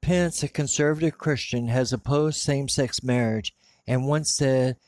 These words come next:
it was a sign of societal collapse. He also opposed the repeal of U S military's Don't Ask, Don't Tell policy in the past.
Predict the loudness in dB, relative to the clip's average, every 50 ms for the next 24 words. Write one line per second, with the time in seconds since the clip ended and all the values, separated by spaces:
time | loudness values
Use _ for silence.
0 | _ _ _ -2 0 0 0 0 0 0 0 0 0 0 0 0 2 0 0 -2
1 | -2 -4 -4 -4 -2 0 0 2 2 0 -2 -4 -6 -4 -2 0 2 2 2 0
2 | 0 -2 -6 -8 -10 -10 -10 _ _ -20 -20 -20 -20 -20 -20 -12 _ -2 0 2
3 | 2 2 0 0 0 0 0 0 0 0 2 2 0 0 -2 -2 -2 0 0 -2
4 | -2 -4 -4 0 0 2 2 2 0 0 -2 -2 0 2 2 0 0 -2 -2 0
5 | 0 0 0 0 -2 -2 0 0 -2 -2 -4 -4 -2 -2 -2 0 0 0 0 0
6 | -2 -4 -6 -6 -6 -8 -8 -4 -2 -2 -2 -2 -4 -6 -6 -4 -4 -2 -2 -4
7 | -4 -4 -4 -4 -2 -2 -2 -4 -4 -2 -2 -2 -2 -2 -4 -4 -6 -8 -10